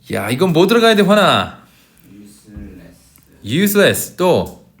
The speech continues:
Speaker 2: Sick.
Speaker 1: 아, 이제 중요한 포인트를 이렇게 땅땅 찾았네. 잘했어요. 응? 응, 맞아요.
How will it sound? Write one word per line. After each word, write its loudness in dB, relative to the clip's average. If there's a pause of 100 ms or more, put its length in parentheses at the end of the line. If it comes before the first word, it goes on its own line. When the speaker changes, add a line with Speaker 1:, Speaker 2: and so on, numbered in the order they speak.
(160)
Speaker 2:
Sick. -20 (540)
Speaker 1:
아, 2
이제 -6
중요한 -8
포인트를 -8
이렇게 -8
땅땅 -6
찾았네. -12
잘했어요. -14 (1800)
응? -10 (760)
응, -4
맞아요. -6